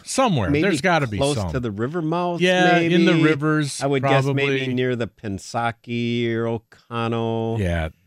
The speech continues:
Speaker 1: I mean, uh, to tell you the truth, I mean, uh, for as much as I fished on the Fox River, we never caught one.
Speaker 2: You know, I, I would really think that the Peshtigo River, I've gone all the way up into the upper reaches where, you know, launch at the harbor mouth and go up in there.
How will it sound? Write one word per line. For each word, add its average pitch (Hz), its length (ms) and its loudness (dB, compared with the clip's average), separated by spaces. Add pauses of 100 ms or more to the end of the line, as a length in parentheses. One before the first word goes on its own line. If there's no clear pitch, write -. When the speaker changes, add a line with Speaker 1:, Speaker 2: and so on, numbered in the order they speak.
(160)
Speaker 1:
I 143 160 0
mean, 170 260 2
uh, 123 200 -8
to 139 140 0
tell 185 200 2
you 185 60 2
the 147 100 0
truth, 185 460 0
I 135 120 -2
mean, 139 180 0 (340)
uh, 123 100 -2
for 139 340 -2
as 110 160 -4
much 156 240 -2
as 135 140 0
I 139 160 2
fished - 320 -2
on 131 160 2
the 110 100 0
Fox - 460 -2
River, 92 440 -4 (200)
we 117 200 0
never 117 260 0
caught 87 320 -6
one. 87 240 -6 (120)
Speaker 2:
You 165 120 0
know, 190 260 -2 (260)
I, 135 80 -14 (100)
I 220 140 0
would 277 240 -4
really 190 340 0
think 165 340 -4
that 127 160 -2 (320)
the 117 80 -12
Peshtigo 110 720 -6
River, 90 380 -6 (600)
I've 131 200 -2
gone 131 240 -2
all 135 320 2
the 135 80 -2
way 127 220 0
up 135 220 -2
into 104 220 -6
the 101 140 -2
upper 110 220 -4
reaches 107 480 -4
where, 95 280 -4
you 104 140 -8
know, 95 160 -4
launch 104 380 -2
at 101 120 -8
the 92 80 -10
harbor 107 340 -2
mouth 110 360 -4
and 104 120 -6
go 104 160 -2
up 104 160 -4
in 165 120 -4
there. 107 180 -2